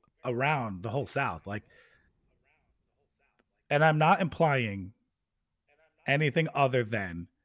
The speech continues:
I think the majority of reasonable people are, have moved past their religious ideology and are just like,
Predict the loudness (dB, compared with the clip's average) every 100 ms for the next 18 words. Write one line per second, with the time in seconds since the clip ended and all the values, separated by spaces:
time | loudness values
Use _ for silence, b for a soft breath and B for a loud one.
0 | _ _ _ 0 0 2 2 2 -4 _
1 | _ _ _ _ -20 -20 _ _ -6 0
2 | 0 0 2 4 6 4 2 0 -4 -4
3 | -6 -6 -6 -4 -2 -2 -2 -4 -4 -6
4 | -6 -8 -8 -6 -4 -4 -6 -6 -4 -4
5 | -6 -6 -6 -6 -6 -6 -8 -8 -8 -6
6 | -6 -8 -8 -10 -8 -8 -8 -8 -6 -6
7 | -6 -12